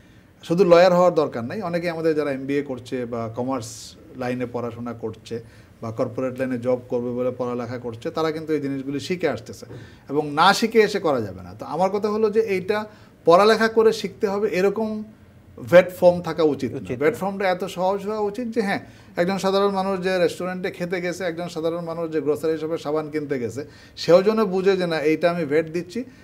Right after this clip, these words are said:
Speaker 1: এবং যে দোকানদার, সে যদি পড়ালেখা নাও জানে, সে যেন নিজে নিজের ভ্যাটটা ফিল আপ করতে পারে। খুব সহজ ফর্ম করা উচিত এবং রিকভারি সিস্টেমটা খুব সহজ করা উচিত যে হ্যাঁ, আ-, আমার ওই পণ্য বিক্রয়ের পরে ওখানে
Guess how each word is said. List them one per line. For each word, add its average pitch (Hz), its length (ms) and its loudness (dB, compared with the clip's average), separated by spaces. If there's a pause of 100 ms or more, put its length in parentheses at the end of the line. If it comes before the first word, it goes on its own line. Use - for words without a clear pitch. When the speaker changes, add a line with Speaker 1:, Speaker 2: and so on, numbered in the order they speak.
(120)
Speaker 1:
এবং 175 260 2
যে 180 80 2
দোকানদার, 180 520 2
সে 185 120 -6
যদি 180 200 -2
পড়ালেখা 165 400 0
নাও 165 240 0
জানে, 202 200 -4
সে 185 120 -4
যেন 202 200 0
নিজে 190 280 2
নিজের 185 280 2
ভ্যাটটা 143 380 -2
ফিল 139 160 -2
আপ 131 180 -2
করতে 117 260 -8
পারে। 95 220 -10 (320)
খুব 226 140 2
সহজ 196 380 0 (320)
ফর্ম 160 220 0
করা 147 240 -2
উচিত 135 300 -4 (360)
এবং 151 200 2
রিকভারি 208 420 6
সিস্টেমটা 202 500 -4
খুব 190 180 -8
সহজ 165 300 -2
করা 127 280 -4
উচিত 104 260 -12
যে 117 160 -6
হ্যাঁ, 127 200 -6 (560)
আ-, 135 280 -2
আমার 143 280 -2
ওই 135 220 0
পণ্য 156 220 -2
বিক্রয়ের 156 360 2
পরে 165 240 0
ওখানে 147 300 -2